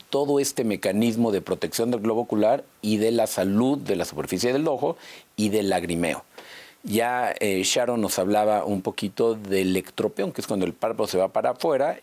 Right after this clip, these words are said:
y, por supuesto, el punto lagrimal se va para afuera y la lágrima no tiene por dónde entrar. Pero, ¿qué pasa, Osiri-, este, Lourdes, cuando el párpado se va para adentro?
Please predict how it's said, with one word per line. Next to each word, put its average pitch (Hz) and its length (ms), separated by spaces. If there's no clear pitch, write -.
y, - 80
por - 220
supuesto, 135 340
el 98 60
punto 135 240
lagrimal 107 400
se 95 60
va 113 140
para 139 140
afuera 143 240
y 170 60
la 95 100
lágrima 98 360
no 98 120
tiene 101 220
por 104 140
dónde 127 180
entrar. 156 260
Pero, 160 160
¿qué 190 140
pasa, 175 300
Osiri-, 160 360
este, 117 380
Lourdes, 131 380
cuando 110 520
el 104 340
párpado 135 460
se 101 280
va - 160
para 101 200
adentro? 85 400